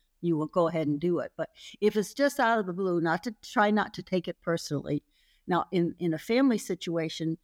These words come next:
if mama or daddy or whoever it is has always been a little bit of an edgy person, then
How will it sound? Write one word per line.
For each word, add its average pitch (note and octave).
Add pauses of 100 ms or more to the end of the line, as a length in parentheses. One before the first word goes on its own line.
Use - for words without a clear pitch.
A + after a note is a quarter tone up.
(340)
if F#3+
mama F3
or E3
daddy E3
or D#3
whoever E3+
it E3
is F3
has D#3
always F3+
been B3
a F#3
little E3+
bit D#3+
of D3+
an D#3
edgy D#3
person, A3 (580)
then F3